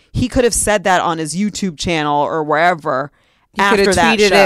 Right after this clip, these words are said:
Speaker 2: after. It, yeah, the entitlement was, was a problem. And I was recently listening to something that tracked, uh,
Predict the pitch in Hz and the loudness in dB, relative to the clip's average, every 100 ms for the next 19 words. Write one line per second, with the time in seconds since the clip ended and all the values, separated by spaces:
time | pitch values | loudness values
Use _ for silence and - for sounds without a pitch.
0 | - 190 196 - 185 196 190 196 175 185 | 4 4 4 0 -6 -4 0 0 2 0
1 | 185 - 185 180 175 - 165 170 - - | -4 -2 0 0 -2 -6 -6 -6 -8 -6
2 | 170 165 - 160 147 160 165 - 180 175 | -4 -2 0 0 0 -6 -10 -6 -4 -4
3 | 175 _ _ _ _ - 208 208 196 220 | -8 _ _ _ _ 0 2 2 -2 -4
4 | 208 208 220 190 190 196 202 185 185 180 | -4 -8 -8 -6 -4 -4 -8 -10 -8 -8
5 | 185 185 180 180 - 202 180 190 - - | -6 -6 -6 -10 -2 2 2 0 -10 -10
6 | 185 175 170 170 | -2 0 2 2